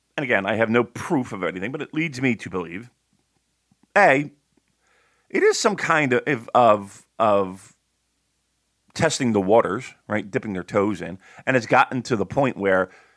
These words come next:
it's, the, the toes are deep enough that Dave gets wind of it, right? Because they've talked before, recently, like, you know, before, <laughs> right? Um, and when I say, like,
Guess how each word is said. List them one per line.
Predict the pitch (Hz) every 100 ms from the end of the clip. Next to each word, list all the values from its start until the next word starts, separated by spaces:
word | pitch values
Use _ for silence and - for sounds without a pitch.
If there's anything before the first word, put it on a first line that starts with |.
| -
it's, | 123 - - -
the, | - 98 -
the | 113
toes | 95 - 156 135
are | 113
deep | 92 156
enough | 107 95 92 -
that | 104 90
Dave | 123 143
gets | 104 92
wind | 107 117 85
of |
it, | 82 - _ _ _
right? | 92 101 - _ _
Because | 131 120
they've | 165 -
talked | 165 185 -
before, | 151 156 175 - - _ _
recently, | 160 208 - - - _ _ _ -
like, | 107 - _ _
you | 131
know, | 107 92 _ _ _ _ _ _ _ _ _ _ _ _ _ -
before, | 160 220 123 76 - _ -
<laughs> | 160 127
right? | 123 117 139 - _ _ _ -
Um, | 113 107 104 104 113 _ _ _
and | - - -
when | 127 131
I | 135
say, | 147 -
like, | 151